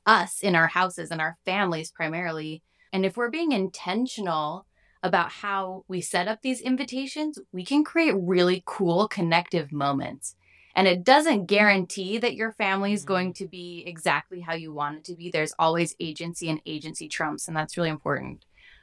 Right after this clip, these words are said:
Speaker 1: But we can create a invitation, a place where that is easier than otherwise.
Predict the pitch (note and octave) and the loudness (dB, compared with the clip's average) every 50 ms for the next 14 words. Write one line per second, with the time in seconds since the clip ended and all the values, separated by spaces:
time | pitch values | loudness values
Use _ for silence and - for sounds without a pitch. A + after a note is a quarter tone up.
0 | _ - E3+ - G#3 A#3 A3 - A#3 A3 - - - F#3+ F3 E3 E3+ F3 E3+ - | _ 2 4 4 4 2 2 2 0 0 0 0 0 0 2 2 2 2 0 -2
1 | _ _ _ - - F3 D#3+ D#3+ D#3 D#3+ - - - F#3+ F3+ D#3+ D#3+ - D3+ D3+ | _ _ _ 2 4 4 4 4 2 -2 -4 0 0 0 0 0 -2 -6 -8 -8
2 | D3+ - - A3 A3+ A#3+ B3+ C4+ C4+ - - E3 - - - - D#3+ D3+ E3+ A3+ | -6 -2 0 2 2 4 2 2 0 0 -4 -4 -4 -6 -4 -2 0 2 2 0
3 | B3 - - - - - _ - F3 F#3 F3 E3+ E3 D3+ E3 D#3+ F#3+ G#3 - G3 | 0 -2 -4 -6 -6 -8 _ -2 4 6 6 6 6 4 4 2 2 -2 -4 -6
4 | F3+ D3 - - _ - F3+ F3+ F3 F3 E3+ D#3+ E3 D3+ D3+ C#3+ C#3 C#3 - - | -8 -8 -10 -16 _ -10 -6 -4 -4 -4 -4 -4 -6 -6 -4 -4 -4 -6 -8 -10
5 | _ _ _ _ _ _ - - E3+ E3 D3+ C3 A2+ C3 C3+ G#2+ E2 C#2+ - - | _ _ _ _ _ _ -8 0 2 2 2 2 0 -2 -2 -4 -4 -4 -6 -6
6 | - - | -10 -16